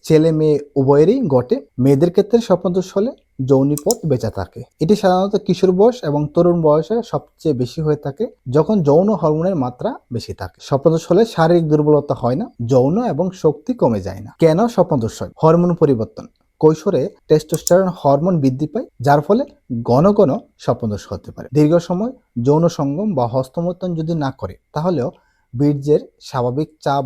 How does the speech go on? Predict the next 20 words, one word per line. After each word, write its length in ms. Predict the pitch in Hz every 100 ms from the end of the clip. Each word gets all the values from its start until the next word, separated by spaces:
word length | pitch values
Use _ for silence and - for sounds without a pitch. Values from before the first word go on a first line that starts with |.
| 113
বেশি 220 | 123 - 165
হলে 180 | 156 113 - -
শরীর 200 | 156 156 156
থেকে 160 | 143 135 117
বের 140 | 139 139
হওয়ার 200 | 165 165
চেষ্টা 240 | 156 - 165
করে, 120 | - 247 _
সেটা 200 | - - 147 - -
স্বপ্নদোষের 480 | 131 143 131 - 170
মাধ্যমে 300 | 127 113 175 247
অনেক 120 | 139 -
সময় 200 | - 101 -
হয়। 140 | 104 131 135
যৌন 180 | 160 165 143
স্বপ্ন, 240 | 127 - 98 - _ 135
মস্তিষ্কের 480 | 143 - 175 - 190
উত্তেজনা 420 | - 165 170 165 240 _ _
বা 80 | 123 117 120
বীর্যপাত 500 | 156 156 151 143